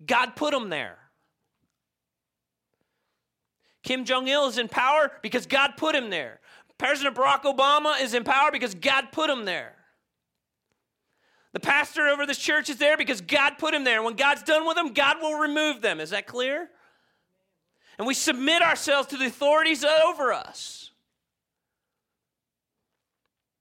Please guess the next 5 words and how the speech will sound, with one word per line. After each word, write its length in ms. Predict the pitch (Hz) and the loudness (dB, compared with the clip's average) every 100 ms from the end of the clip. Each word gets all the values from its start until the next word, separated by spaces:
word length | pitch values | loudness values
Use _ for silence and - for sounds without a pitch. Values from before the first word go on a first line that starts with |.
| _ _ _ _ _ _ _ _ _ _ _ _ _ _ _ _ _ - - _ _ | _ _ _ _ _ _ _ _ _ _ _ _ _ _ _ _ _ -20 -20 _ _
And 100 | 123 | -16
deception, 640 | - - 165 - - - _ _ _ _ _ _ _ _ _ _ _ _ _ | -12 -10 -12 -12 -20 -20 _ _ _ _ _ _ _ _ _ _ _ _ _
and 100 | 117 | -20
malicious 340 | 127 - - | -20 -18 -18
behavior, 520 | - 107 110 117 117 | -20 -18 -18 -18 -20